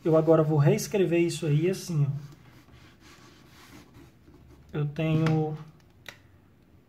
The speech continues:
é, eu tenho agora a minha equação de Schrödinger, H psi, eu já vou logo escrever a equação de Schrödinger, vai ser uma coisa assim.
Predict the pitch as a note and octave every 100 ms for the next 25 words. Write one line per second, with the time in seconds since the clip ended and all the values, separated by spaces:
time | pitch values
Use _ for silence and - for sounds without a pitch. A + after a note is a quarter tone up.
0 | _ E3 D3 C#3+ C#3+ C#3+ D3 - - -
1 | - D#3+ F3+ F#3 E3+ E3+ E3 E3 E3 E3
2 | D3 G3+ G3+ E3 F#3 G3+ A3+ - - _
3 | F#3 D3+ D3 - D#3+ D3 D#3 D#3 E3 E3
4 | D#3+ D3+ D#3+ D3 D3+ D3 D3 F3 D3+ D#3
5 | D#3 F3+ F3 D#3+ D3 D3 D3 C#3 C#3+ C#3+
6 | G#3